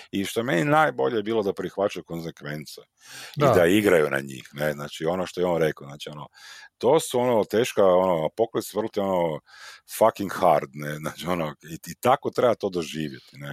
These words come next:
Speaker 2: Mm.
Speaker 1: Druge narativne igre neke nisu, ne? Ali isto imaju konsekvencije, isto imaju neke stvari koje se, ono, odigravaju i, e, osjećaju, odnosno na neki način ih,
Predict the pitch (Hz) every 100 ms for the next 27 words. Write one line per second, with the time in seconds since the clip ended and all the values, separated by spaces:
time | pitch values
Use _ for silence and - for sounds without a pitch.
0 | - 123 117 107 113 - 78 107 - 131
1 | 120 123 113 107 101 107 104 90 92 -
2 | 76 92 151 - 160 - 170 _ _ _
3 | - 90 110 113 117 156 - 156 147 131
4 | - 107 104 - 117 127 113 117 120 117
5 | 110 117 95 - 104 101 95 95 90 -
6 | 87 82 - - - - - - 85 85
7 | 82 78 - 90 90 95 101 101 117 117
8 | 104 98 92 92 87 85 82 82 82 82
9 | 80 82 85 85 - 104 - 107 95 90
10 | 85 87 82 - - - _ 82 87 98
11 | - 92 95 - 92 87 -